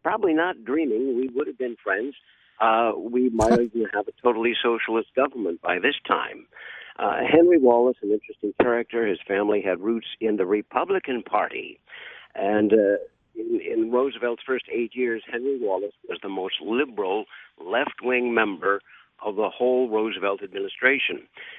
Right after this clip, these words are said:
Speaker 1: And, uh, in nineteen thirty, from nineteen thirty-three to nineteen forty-one, uh, President Roosevelt's vice president, it was a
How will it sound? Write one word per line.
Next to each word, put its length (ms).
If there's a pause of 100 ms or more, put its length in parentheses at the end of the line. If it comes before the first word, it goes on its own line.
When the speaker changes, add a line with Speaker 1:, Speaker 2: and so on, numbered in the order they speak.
(120)
Speaker 1:
And, 400 (100)
uh, 220
in 140
nineteen 380
thirty, 360 (160)
from 140
nineteen 320
thirty-three 500
to 80
nineteen 440
forty-one, 680 (500)
uh, 40 (440)
President 320
Roosevelt's 480
vice 260 (100)
president, 420 (300)
it 160
was 200
a 120